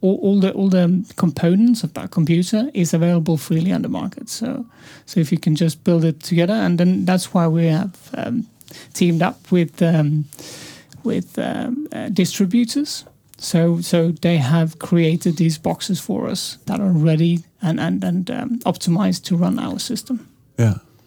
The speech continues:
Speaker 2: And what about the, the video stream that is coming into, to the camera? Is that, uh, stored anywhere, or is it just, uh, <laughs> the, the, the, the, the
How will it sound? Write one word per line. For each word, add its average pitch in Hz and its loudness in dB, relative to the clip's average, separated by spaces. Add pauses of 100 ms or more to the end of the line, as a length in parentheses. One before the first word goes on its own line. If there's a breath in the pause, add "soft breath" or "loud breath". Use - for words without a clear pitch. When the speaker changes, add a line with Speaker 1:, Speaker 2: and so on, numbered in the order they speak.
(640 loud breath)
Speaker 2:
And 117 4
what 131 4
about 117 2
the, 98 4
the 92 2
video 110 2
stream 92 0
that 87 2
is 85 -2
coming 90 2
into, 90 0
to - -4
the 85 -2
camera? 101 0
Is 87 0
that, 101 0
uh, 90 2
stored 110 0
anywhere, 113 2
or 92 2
is 87 0
it 92 -2
just, 95 0
uh, - 4
<laughs> - -4
the, 135 2
the, 107 2
the, - 2
the, 101 0
the 95 2